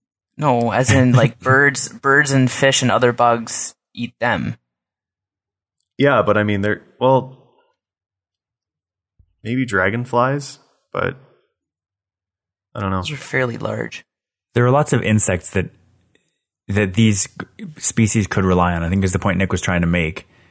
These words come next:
Speaker 2: is that even if mosquitoes went away, there'd still be other bugs that
Speaker 3: Yeah.
Speaker 2: they could eat.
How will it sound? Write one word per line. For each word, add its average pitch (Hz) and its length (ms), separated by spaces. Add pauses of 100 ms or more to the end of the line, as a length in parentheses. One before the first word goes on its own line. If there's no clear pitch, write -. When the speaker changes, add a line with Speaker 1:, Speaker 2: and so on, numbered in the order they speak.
(140)
Speaker 2:
is 95 80
that 104 80
even 104 200
if 92 100
mosquitoes 113 420
went 95 140
away, 87 160
there'd 85 200
still 101 180
be 95 100
other 87 300
bugs 82 540
that 76 260 (200)
Speaker 3:
Yeah. - 280 (280)
Speaker 2:
they 87 100
could 85 140
eat. 80 240